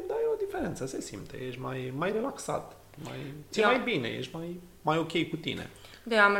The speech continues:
Speaker 2: am observat o, o diferență între Facebook și Instagram, faptul că în Facebook aveam un flux con-, constant de știri și nu doar de știri, de păreri despre știri și despre păreri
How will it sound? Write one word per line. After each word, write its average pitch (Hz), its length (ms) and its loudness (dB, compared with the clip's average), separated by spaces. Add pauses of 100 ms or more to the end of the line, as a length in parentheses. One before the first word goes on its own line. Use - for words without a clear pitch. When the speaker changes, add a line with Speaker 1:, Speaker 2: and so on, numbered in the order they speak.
(120)
Speaker 2:
am 196 200 4
observat 190 400 -2
o, 208 60 2 (220)
o - 80 2
diferență 175 540 -4 (300)
între 151 200 -6
Facebook 160 420 -6
și - 160 -8
Instagram, 147 720 -4
faptul 180 260 -4
că - 80 -2
în 175 100 0 (100)
Facebook 170 360 -6
aveam 165 420 0 (420)
un 180 120 -4
flux 170 360 -6
con-, 160 360 -4
constant 165 440 -2
de 170 60 -2
știri 165 560 -4 (480)
și 185 480 -4
nu 196 280 0
doar 190 300 2
de 165 100 -2
știri, 175 440 -2
de 160 140 0 (180)
păreri 190 340 2
despre 156 300 -6
știri 147 340 -6
și 151 100 -12
despre 143 260 -12
păreri 147 300 -8